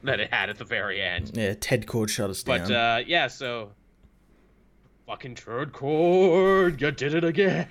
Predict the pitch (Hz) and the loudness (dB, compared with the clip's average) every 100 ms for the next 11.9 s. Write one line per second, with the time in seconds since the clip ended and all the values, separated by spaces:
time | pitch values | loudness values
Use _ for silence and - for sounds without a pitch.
0 | - - 160 143 135 123 165 156 143 - | -10 -6 -6 -4 -4 -2 0 0 -4 -8
1 | 143 - - 202 175 151 - 208 208 190 | -12 -8 0 2 4 0 0 -2 0 -2
2 | 175 180 170 160 135 139 123 117 110 113 | -2 2 2 0 -2 -4 -4 -4 0 -2
3 | - 120 120 123 117 104 104 104 101 101 | -2 -6 -4 -4 -4 -2 -2 0 0 0
4 | 98 101 _ - 135 113 113 113 110 117 | -2 -6 _ -8 -2 -2 0 0 2 2
5 | 107 107 101 98 117 110 104 104 101 92 | 0 -2 -4 -4 -4 0 -2 -2 -6 -6
6 | 90 101 104 104 80 98 - 113 101 101 | -4 -2 0 0 0 -2 -2 0 2 2
7 | 104 117 113 113 117 - _ - 95 95 | 2 2 2 2 -2 -6 _ -10 -4 0
8 | 107 - - 120 110 113 113 104 92 98 | -2 -4 -4 -4 -2 -2 -2 -2 -4 -6
9 | 87 98 95 95 98 107 - - 135 120 | -4 -2 0 -2 -4 -10 -14 -8 0 2
10 | 117 110 107 95 95 - 113 104 98 101 | 2 0 0 2 0 0 -4 -2 -2 0
11 | 101 92 87 95 120 107 120 127 | -2 -6 -6 -4 -4 -2 -2 -2